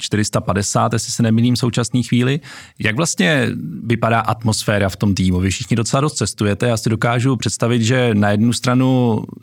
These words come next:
trávíte s některými, že jo, s těma kolegama, s kterýma cestujete, dost času na té cestě. Na druhou stranu vlastně znáte se navzájem, nebo jaká je atmosféra v rámci O P C?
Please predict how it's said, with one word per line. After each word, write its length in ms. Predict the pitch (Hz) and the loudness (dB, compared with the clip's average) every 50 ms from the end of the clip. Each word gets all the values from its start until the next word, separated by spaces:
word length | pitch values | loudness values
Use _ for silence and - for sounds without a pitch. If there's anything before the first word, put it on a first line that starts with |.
| - - | -12 -4
trávíte 800 | - 110 101 104 110 120 113 113 127 127 123 120 110 104 98 - - - | -2 0 0 2 2 0 0 0 0 2 2 2 2 0 0 -4 -6 -8
s 140 | 113 - | -4 -2
některými, 640 | 113 110 104 - - 120 117 120 120 120 127 123 113 | 0 0 0 0 0 0 2 4 4 4 4 2 2
že 80 | 127 | 2
jo, 80 | 127 117 | 0 0
s 40 | - | 0
těma 180 | - 117 117 | 0 0 0
kolegama, 400 | 117 - 113 110 104 117 117 120 | 0 0 0 0 2 2 2 0
s 60 | 113 - | 0 0
kterýma 240 | 120 120 120 120 | 0 2 2 2
cestujete, 480 | 117 - 110 - - 123 117 113 - 123 | 0 -2 -4 -2 0 0 0 0 0 0
dost 160 | 120 127 - | 0 0 0
času 260 | - 117 107 - - | -2 -2 -2 0 0
na 100 | 123 113 | 0 0
té 100 | 110 139 127 | 0 -2 -2
cestě. 500 | - 117 - - - - 107 107 123 135 - - - - - - - - _ - | -2 -2 -4 -4 -2 -2 0 0 0 -2 -4 -8 -16 -20 -20 -20 -20 -12 _ 0
Na 60 | - | 2
druhou 220 | 98 110 113 113 | 2 4 2 2
stranu 480 | 110 - 135 127 127 131 131 131 - - - | 2 0 0 2 2 2 2 2 0 -2 -2
vlastně 320 | 110 104 - 135 123 120 - - - - | -2 -2 0 0 0 0 -2 -4 -8 -8
znáte 380 | 113 98 107 90 95 95 139 135 | -2 0 2 2 2 2 0 0
se 140 | - - 156 | 0 0 0
navzájem, 520 | 160 151 143 151 147 143 139 135 127 123 | 0 0 2 2 2 2 2 4 4 2
nebo 160 | 117 107 113 | 2 2 2
jaká 180 | 113 117 - 180 | 2 2 2 0
je 60 | 156 | 0
atmosféra 520 | - - 127 113 - - 113 104 101 101 | 0 0 -2 -4 -2 -2 0 0 2 2
v 60 | 95 98 | 2 2
rámci 280 | 95 95 95 - 98 92 | 2 0 0 0 0 -2
O 80 | 92 | 0
P 180 | 90 92 92 92 | 0 -2 -2 -2
C? 300 | - - 98 92 92 | -4 -4 -4 -4 -4